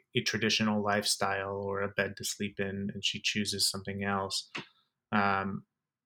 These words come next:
it just, it reminds me of how often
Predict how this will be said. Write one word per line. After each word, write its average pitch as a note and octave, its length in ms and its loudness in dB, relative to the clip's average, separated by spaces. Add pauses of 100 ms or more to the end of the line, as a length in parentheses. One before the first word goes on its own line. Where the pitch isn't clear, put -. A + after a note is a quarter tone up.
(440)
it A2 120 4
just, A#2 180 4
it C3+ 120 8
reminds B2 500 8
me B2 140 6
of A2 100 2
how A2+ 220 6
often G#2 720 6